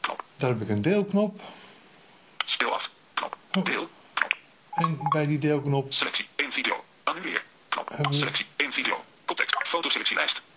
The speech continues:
Speaker 1: geselecteerd, video, negentien seconden, acht, negentien, heel wazig, heel donker, afbeelding.
Speaker 2: Heel wazig, heel donker, ja, dat zal wel, hij lag op de bank, dus dan, eh,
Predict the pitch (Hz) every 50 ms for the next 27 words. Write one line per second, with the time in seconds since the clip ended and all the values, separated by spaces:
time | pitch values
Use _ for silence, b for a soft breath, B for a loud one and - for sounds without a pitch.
0 | - - - - - - - - - - - - - - - - - - - -
1 | 131 117 92 - - - - - - - 247 202 190 170 - 180 - - - 151
2 | 127 - 101 - - - - - - - - - - - - - - - - -
3 | - 107 135 - - - - - - - - - - - - - - - - -
4 | 120 110 107 131 - - - - - - - - - 113 117 - - 165 - -
5 | - - - - - - 185 - - 101 92 - - - - - - - - -
6 | - 113 131 143 139 139 143 147 147 143 131 107 131 135 139 143 143 143 139 135
7 | 131 127 127 123 - 139 127 123 127 117 123 123 120 113 117 123 123 131 113 120
8 | 120 127 123 127 - 120 110 110 - 123 117 117 117 117 117 117 113 113 113